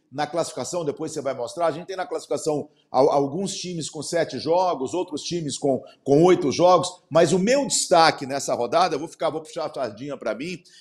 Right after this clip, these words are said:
eu vou ficar com o jogo do Jaraguá, que foi um jogão contra o São José, eu acho que o Jaraguá não esperava tanta dificuldade como teve, um jogão contra o São José, e foi um jogo muito importante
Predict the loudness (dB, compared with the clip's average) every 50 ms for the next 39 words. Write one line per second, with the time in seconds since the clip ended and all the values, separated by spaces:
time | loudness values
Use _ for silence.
0 | _ _ -6 -4 -4 -4 -6 -2 0 2 2 2 0 -6 -10 -8 -6 -6 -6 -6
1 | -6 -6 -4 -2 -2 -2 -2 -2 0 2 2 2 2 2 0 -6 -12 _ _ _
2 | -14 -8 -6 -6 -6 -4 -4 -4 -4 -4 -2 -4 -4 -4 -6 -10 -12 -12 -12 -12
3 | -10 -10 -8 -8 -8 -10 -10 -6 -4 -2 0 2 2 2 2 0 -2 0 0 2
4 | 2 2 0 0 0 0 0 -2 -4 -10 _ _ _ -12 -10 -10 -10 -10 -6 -4
5 | -2 -2 -2 -2 -4 -6 -8 -10 -10 -10 -14 -12 -14 -12 -12 -4 0 0 0 0
6 | 0 -4 -6 -6 -6 -8 -4 -2 0 0 0 0 -2 -4 -6 -8 -14 _ _ -8
7 | -6 -2 2 2 2 4 4 4 4 4 4 2 0 0 0 0 -2 0 0 0
8 | 0 -2 -2 0 4 4 4 4 2 -2 -2 -2 -2 -2 -2 -6 -8 -10 -10 -10
9 | -14 -4 -2 0 0 0 -2 -4 -2 -2 -2 -2 -4 -6 -8